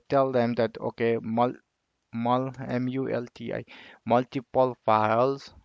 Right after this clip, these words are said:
and I'm gonna y-, tell them that, okay, this is going to be multiple file, and in a multiple file,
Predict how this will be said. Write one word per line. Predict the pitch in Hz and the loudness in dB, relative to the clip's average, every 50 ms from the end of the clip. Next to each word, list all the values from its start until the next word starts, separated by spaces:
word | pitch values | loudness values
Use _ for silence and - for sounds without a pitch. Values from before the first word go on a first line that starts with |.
| - - _ | -20 -14 _
and | 110 110 113 110 113 113 113 117 117 117 117 117 113 | -4 -2 -2 0 0 0 0 0 0 0 0 -2 -4
I'm | - - 120 | -4 -6 -4
gonna | 117 123 120 | -4 -4 -4
y-, | 117 110 110 110 - _ _ | -4 -6 -10 -14 -16 _ _
tell | - - - - - 170 156 | -18 -16 -12 -2 0 0 4
them | 131 117 110 107 107 | 4 4 4 2 2
that, | 107 113 107 104 104 | 0 0 0 0 -2
okay, | - - 143 _ - 139 127 127 | -4 -6 -10 _ -4 -4 -4 -2
this | 123 - 113 117 | -4 -6 -6 -6
is | 117 110 - | -6 -8 -6
going | - 113 110 110 | -4 -4 -4 -4
to | - - | -6 -8
be | 107 110 107 | -8 -8 -6
multiple | 107 117 127 143 143 - 147 135 139 143 135 | -2 -2 -2 -2 -2 -4 -4 -2 -2 -4 -4
file, | _ _ 135 131 127 127 127 127 127 131 _ _ _ _ _ - - - - - _ _ _ | _ _ 2 4 4 4 4 2 0 -4 _ _ _ _ _ -20 -20 -20 -20 -20 _ _ _
and | - 117 113 113 110 | -6 -2 -2 0 0
in | - 113 117 | -2 -2 -2
a | 113 | 0
multiple | 110 120 131 139 131 - 143 139 143 139 135 | 0 0 0 -2 -2 -8 -6 -4 -2 -4 -4
file, | - - 123 120 117 117 120 123 131 | -2 2 2 4 4 4 4 2 0